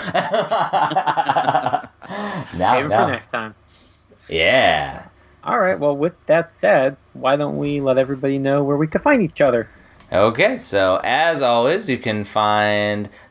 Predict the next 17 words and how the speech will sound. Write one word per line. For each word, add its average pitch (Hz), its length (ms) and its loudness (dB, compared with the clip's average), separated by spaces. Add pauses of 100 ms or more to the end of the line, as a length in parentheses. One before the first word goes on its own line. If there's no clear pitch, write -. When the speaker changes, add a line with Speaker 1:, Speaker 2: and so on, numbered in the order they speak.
(520)
Speaker 1:
all 131 640 2
my 123 240 2
stuff 117 320 -2
over 104 240 0
at 101 160 0
Hagen's 107 800 -2
Alley 87 460 0
dot 78 320 -4
com. 117 380 0 (360)
Next 151 640 -2 (160)
weekend, 117 840 0
right, 104 260 -2
probably 135 240 -2
right 135 180 2
after 110 240 0
we 95 100 -2
record, 85 600 -2